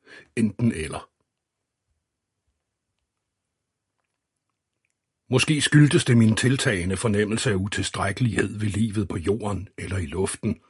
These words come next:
at min tiltagende fornemmelse af, at ophobningen af erfaringer, når alt kommer til alt, simpelthen handler om mere vægt, så man ender med at slæbe rundt, fanget i en af de der Peter Plys dykkerdragter, at jeg begyndte at gå til dykning.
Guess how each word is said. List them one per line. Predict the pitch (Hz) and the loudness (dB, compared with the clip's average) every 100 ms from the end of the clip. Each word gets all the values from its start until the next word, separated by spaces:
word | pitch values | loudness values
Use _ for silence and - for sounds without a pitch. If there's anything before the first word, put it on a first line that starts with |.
| _ _ _ _ _ | _ _ _ _ _
at | - - | -6 2
min | 139 131 | 4 4
tiltagende | 143 147 - 113 90 104 | 2 0 0 -2 0 -2
fornemmelse | 98 101 107 101 107 85 | 0 0 0 0 -4 -4
af, | 85 98 98 | -6 -8 -8
at | 110 107 | -4 -2
ophobningen | 113 - 117 76 95 85 95 | -4 -2 -4 -2 -6 -2 -4
af | 90 80 | -2 -4
erfaringer, | 85 113 98 104 90 - - | -4 -4 -2 -2 -4 -6 -6
når | 104 | -2
alt | 104 101 - | -2 -2 -4
kommer | 92 82 | -4 -6
til | 87 90 | -6 -2
alt, | 101 - - _ - - - | -4 -4 -12 _ -20 -20 -8
simpelthen | - 131 131 123 - - | 0 0 0 -2 -2 -4
handler | 95 90 110 | -4 -2 0
om | 98 | 0
mere | 82 85 92 87 | 0 0 -2 -2
vægt, | 78 - - _ _ _ _ _ _ | -6 -8 -16 _ _ _ _ _ _
så | - 120 | 2 6
man | 117 | 8
ender | 117 139 | 6 6
med | 104 | 2
at | 85 | 0
slæbe | - 101 73 85 | 0 -4 -4 -2
rundt, | 98 117 - - - - | -2 -2 -6 -14 -20 -16
fanget | - 110 120 135 | -4 2 4 4
i | 101 | 2
en | 104 110 | 2 -2
af | |
de | - 98 | -4 -2
der | 101 87 - | 0 -2 -4
Peter | - 101 | -6 -4
Plys | - - 120 - | -6 -2 -2 -2
dykkerdragter, | - 101 90 95 85 80 _ - _ _ _ - - - | -2 -2 -2 -6 -6 -8 _ -16 _ _ _ -20 -14 -2
at | 123 | 0
jeg | 123 | 0
begyndte | 117 110 92 101 | -2 -2 0 -2
at | 90 | 0
gå | 101 | -2
til | 107 | -2
dykning. | 90 95 - - - | -4 -6 -4 -12 -12